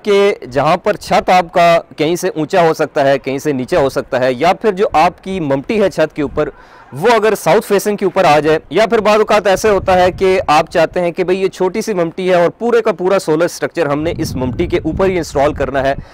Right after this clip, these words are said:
तो फिर जनाब लोहे के पाइपों की मदद से या फिर garder की मदद से customize किस्म का elevated structure इस्तेमाल किया जाता है, जिसको हम आई बीम स्ट्रक्चर का नाम देते हैं, जो कि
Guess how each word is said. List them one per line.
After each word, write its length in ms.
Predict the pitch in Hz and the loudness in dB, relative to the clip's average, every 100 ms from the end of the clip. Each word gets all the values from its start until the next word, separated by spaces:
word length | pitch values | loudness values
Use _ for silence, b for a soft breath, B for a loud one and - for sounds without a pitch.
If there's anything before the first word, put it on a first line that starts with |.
| B B 208 | B B -6
तो 60 | |
फिर 220 | - 247 | -2 -2
जनाब 400 | 214 220 196 202 - B B - | 0 2 2 2 -4 B B -8
लोहे 320 | 135 214 226 | 0 2 2
के 140 | 226 214 | 2 0
पाइपों 400 | 180 220 233 226 | 2 2 0 -2
की 100 | 214 | 0
मदद 200 | 208 208 | 0 2
से 180 | 214 | 2
या 280 | 180 120 160 | 0 2 2
फिर 200 | 220 214 | 2 0
garder 340 | 151 139 143 180 | 2 2 2 -2
की 140 | 185 | -2
मदद 200 | 147 156 | 0 0
से 280 | - 156 156 b b - | 0 -2 -4 b b -4
customize 560 | 131 - 156 160 240 - | -4 -2 0 2 0 -2
किस्म 320 | 190 202 190 | -4 -4 -2
का 240 | 190 175 - | 0 2 2
elevated 460 | 147 135 175 220 | 0 0 -2 -2
structure 420 | - 156 - 175 - | -4 -6 -2 -4 -2
इस्तेमाल 400 | - 139 139 160 | -4 0 0 0
किया 180 | 170 160 | 0 0
जाता 300 | 131 135 135 | 0 0 -2
है, 140 | 135 | -2
जिसको 380 | 120 147 - 156 | -4 -8 -4 -4
हम 180 | 143 151 - b b 175 | -2 -6 -16 b b 0
आई 180 | 208 | 2
बीम 200 | 196 196 | 0 -6
स्ट्रक्चर 400 | 185 - - 180 | -4 -6 -4 -2
का 100 | 170 | 0
नाम 240 | 151 139 143 | 0 0 0
देते 240 | 143 - | -2 -2
हैं, 180 | 139 135 | -4 -4
जो 120 | 135 | -6
कि 140 | - | -6